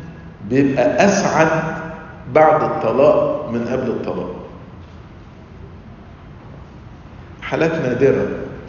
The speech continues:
إن الإنسان بعد ما بيتطلق بيبقى أسعد، لأن الطلاق ده بيسيب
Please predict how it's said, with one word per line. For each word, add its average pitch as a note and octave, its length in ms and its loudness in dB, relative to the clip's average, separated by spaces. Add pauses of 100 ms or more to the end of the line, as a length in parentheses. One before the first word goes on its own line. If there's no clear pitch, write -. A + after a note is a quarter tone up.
إن G2+ 120 -2
الإنسان G2+ 360 -2
بعد A#2+ 120 4 (120)
ما G2 80 0
بيتطلق G2 580 -2
بيبقى F#2+ 340 -2
أسعد، - 200 -8 (1400)
لأن A2 180 0
الطلاق B2 420 0
ده C3 100 2
بيسيب A#2 320 -4